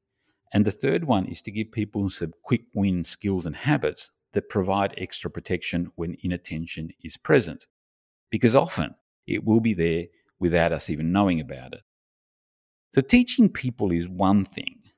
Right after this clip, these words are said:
Getting them to do it when it counts is quite another. And without leadership,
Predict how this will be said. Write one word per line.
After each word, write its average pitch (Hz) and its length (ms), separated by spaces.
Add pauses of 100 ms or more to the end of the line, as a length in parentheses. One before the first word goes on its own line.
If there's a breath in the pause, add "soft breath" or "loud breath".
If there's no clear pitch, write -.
(480)
Getting 160 320
them 139 200
to 110 100
do 98 260
it 95 100
when 85 200
it - 180
counts 120 560 (180)
is - 160
quite 95 420
another. 90 380 (880)
And 95 180
without 120 360
leadership, 131 500